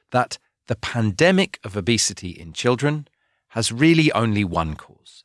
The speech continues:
and that is industrially processed diets. Now, that is not to say that no children had obesity, uh, before the advent of industrial food, but child obesity rates were incredibly low, less than one percent. Now, in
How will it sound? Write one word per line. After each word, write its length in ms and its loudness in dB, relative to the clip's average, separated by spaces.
and 100 -12
that 220 -4
is 360 -8
industrially 560 -4
processed 680 -10
diets. 480 -20
Now, 260 0
that 100 2
is 100 2
not 200 4
to 80 -4
say 180 2
that 160 -2
no 420 4
children 540 0
had 260 -4
obesity, 600 -4
uh, 260 -8
before 580 0
the 80 0
advent 340 0
of 80 -10
industrial 380 -6
food, 220 -6
but 120 -8
child 180 -6
obesity 280 0
rates 180 0
were 80 -6
incredibly 880 0
low, 200 -10
less 180 -2
than 180 -4
one 140 -6
percent. 440 -20
Now, 480 2
in 340 -6